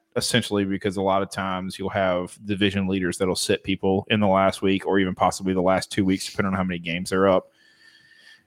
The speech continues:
And, you know, you, you have family going on, right? Everybody's traveling. Like, you know, you can,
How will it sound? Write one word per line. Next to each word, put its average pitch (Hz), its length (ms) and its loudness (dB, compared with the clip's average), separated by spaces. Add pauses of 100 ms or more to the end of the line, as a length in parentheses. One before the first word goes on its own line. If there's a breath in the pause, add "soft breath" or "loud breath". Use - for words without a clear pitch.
And, 104 580 2
you 180 100 6
know, 160 80 8
you, 156 180 8
you 156 320 4
have 120 160 2
family 110 320 2
going 92 260 -2
on, 82 140 -4
right? 95 180 0
Everybody's 101 440 0
traveling. 98 680 2
Like, 90 340 -6
you 113 120 -4
know, 92 180 -4 (160)
you 143 140 2
can, 120 180 0